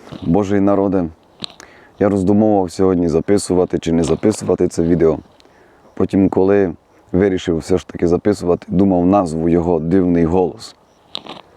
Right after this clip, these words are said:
Але потім догадався, що все ж таки у нас роздуми про псалми, то, м, якось змінив свою думку, як назвати це відео.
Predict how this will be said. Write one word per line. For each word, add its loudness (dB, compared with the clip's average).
Але 2
потім 2
догадався, 0
що -2
все -2
ж -10
таки -2
у 2
нас 0
роздуми 2
про -2
псалми, 0
то, 2
м, -2
якось 0
змінив 0
свою 2
думку, 2
як 0
назвати -2
це -8
відео. -6